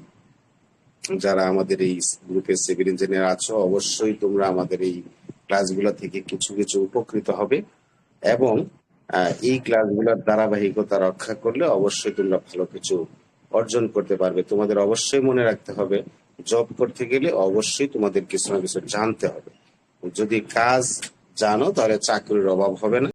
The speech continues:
আমাদের দেশ অর্থনৈতিকভাবে সমৃদ্ধ হচ্ছে, এগিয়ে যাচ্ছে, সেই সাথে নতুন নতুন কর্মক্ষেত্র সৃষ্টি হচ্ছে, কনস্ট্রাকশন কাজ বাড়ছে।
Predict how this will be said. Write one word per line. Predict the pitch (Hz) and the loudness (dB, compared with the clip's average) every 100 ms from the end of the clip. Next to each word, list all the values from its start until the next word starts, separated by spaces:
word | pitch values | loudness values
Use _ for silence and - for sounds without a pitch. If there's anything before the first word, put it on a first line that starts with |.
| - - _ _ _ - | -10 -20 _ _ _ -4
আমাদের | 95 107 101 101 101 | 0 2 2 0 2
দেশ | 104 - - | 0 0 -4
অর্থনৈতিকভাবে | 98 - 104 95 101 95 98 - | -6 -2 -2 2 2 2 0 0
সমৃদ্ধ | 92 90 98 90 | 0 0 -2 0
হচ্ছে, | 101 92 - 90 | 0 0 -2 -4
এগিয়ে | 80 104 98 110 98 | -2 -2 2 2 2
যাচ্ছে, | 95 - - 131 - _ _ _ - | -2 -2 -8 -8 -16 _ _ _ -8
সেই | - 117 110 | -4 -2 -2
সাথে | 113 - 101 | -2 0 0
নতুন | 110 107 120 107 | 0 2 2 2
নতুন | 101 101 | 2 -2
কর্মক্ষেত্র | - 104 101 98 - - 101 | 0 0 2 0 -4 -8 -6
সৃষ্টি | - 120 - 101 | -4 -4 -4 -4
হচ্ছে, | 98 - 104 104 - _ | -4 -4 -4 -4 -8 _
কনস্ট্রাকশন | 104 92 - 98 - 107 | -2 0 0 -2 -2 -4
কাজ | - 98 92 90 | -2 -2 -2 0
বাড়ছে। | 95 - 113 | -2 0 -2